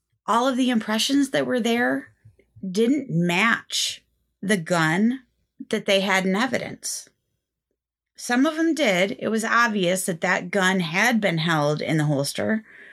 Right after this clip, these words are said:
but it was also obvious that a different gun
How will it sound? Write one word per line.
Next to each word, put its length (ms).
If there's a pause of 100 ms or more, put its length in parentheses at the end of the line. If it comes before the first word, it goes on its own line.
(720)
but 120
it 40
was 180
also 320
obvious 680 (360)
that 120
a 80
different 540
gun 440